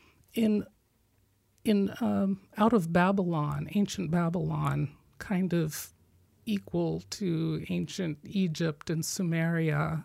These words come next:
and so forth, um, there is a book of the angelic realm with their names and the different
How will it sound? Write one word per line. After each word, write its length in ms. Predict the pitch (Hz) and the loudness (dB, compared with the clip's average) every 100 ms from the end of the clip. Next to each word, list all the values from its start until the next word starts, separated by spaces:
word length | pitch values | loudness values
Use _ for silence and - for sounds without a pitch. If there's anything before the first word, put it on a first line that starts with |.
| - | -4
and 120 | 190 | -4
so 200 | - 175 | -2 -2
forth, 500 | 165 - 160 151 - - - - - - - | -2 -2 -2 -2 -4 -20 -20 -20 -20 -20 -2
um, 400 | 247 190 175 180 - | 4 6 4 2 2
there 180 | 208 | 4
is 180 | 247 220 | 4 2
a 60 | 175 | 0
book 520 | 156 180 226 - - - | 0 0 -2 -6 -14 -12
of 360 | 233 160 165 - 220 | -6 -4 -6 -10 -6
the 200 | 180 160 | -2 0
angelic 580 | 156 151 151 156 147 | 0 0 0 0 -2
realm 480 | 151 151 147 143 147 - - | -2 0 0 -2 -4 -8 -4
with 320 | 190 - - _ | -2 -2 -10 _
their 200 | 208 185 | -2 0
names 760 | 160 160 156 170 226 226 - - - _ _ _ _ - | 2 2 2 0 -2 -4 -8 -10 -16 _ _ _ _ -8
and 420 | 220 175 170 165 | -2 2 2 2
the 100 | 165 | 0
different 760 | 156 180 175 - 185 160 160 | 0 0 -2 -2 -2 -2 -4